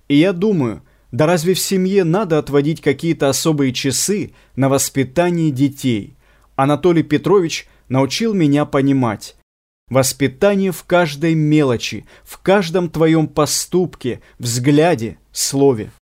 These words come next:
Все воспитывает твоего ребенка. И то, как ты работаешь,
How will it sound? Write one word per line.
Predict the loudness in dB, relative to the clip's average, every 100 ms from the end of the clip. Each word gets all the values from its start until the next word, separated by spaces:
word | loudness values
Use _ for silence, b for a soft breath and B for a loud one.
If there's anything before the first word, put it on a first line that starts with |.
| _ _ _ _
Все | -10 -2 0
воспитывает | 2 -2 -2 -2 -2 -2 -4 -2
твоего | 0 0 2
ребенка. | 0 0 -2 -2 -8 -20 _ b b b _ -2
И | 0
то, | 2 0
как | -4 -2
ты | 0
работаешь, | 0 2 0 0 -4 -6 -12